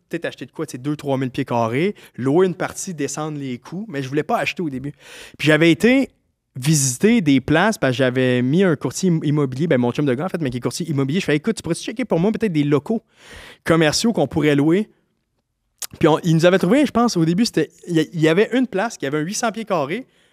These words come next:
un mille cinq cents puis un deux mille cinq cents. Puis je suis comme, c'est parfait, parce qu'en le voyant vraiment, je vais être capable de savoir, tu sais, c'est-tu quelle grandeur que je veux.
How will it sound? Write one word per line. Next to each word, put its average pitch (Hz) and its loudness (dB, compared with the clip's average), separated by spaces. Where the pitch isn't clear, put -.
un 151 0
mille 208 0
cinq 180 -6
cents 247 -6
puis 190 -8
un 143 -8
deux 160 -6
mille 202 -8
cinq 147 -12
cents. 185 -16
Puis 185 -20
je - -20
suis - -20
comme, 123 -10
c'est - -12
parfait, - -4
parce 156 0
qu'en 180 2
le 180 4
voyant 175 2
vraiment, 156 2
je 127 -6
vais 139 4
être 139 -2
capable 202 0
de 185 0
savoir, 185 2
tu 226 0
sais, 208 0
c'est-tu 214 2
quelle 208 4
grandeur 156 2
que 214 2
je 147 -2
veux. 185 -2